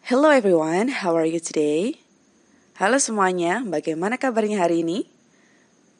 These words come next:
I hope all of you are well. Saya harap kalian semua baik-baik saja. Today we are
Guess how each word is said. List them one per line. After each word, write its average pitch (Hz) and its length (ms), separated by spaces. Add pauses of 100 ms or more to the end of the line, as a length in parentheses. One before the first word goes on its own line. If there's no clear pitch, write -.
(140)
I 160 240
hope 175 400 (160)
all 202 240
of 196 160
you 165 320
are 160 160
well. 165 480 (480)
Saya 190 320
harap 175 400
kalian 160 320
semua 151 560
baik-baik 160 480
saja. - 400 (1040)
Today 180 480
we 180 240
are 151 240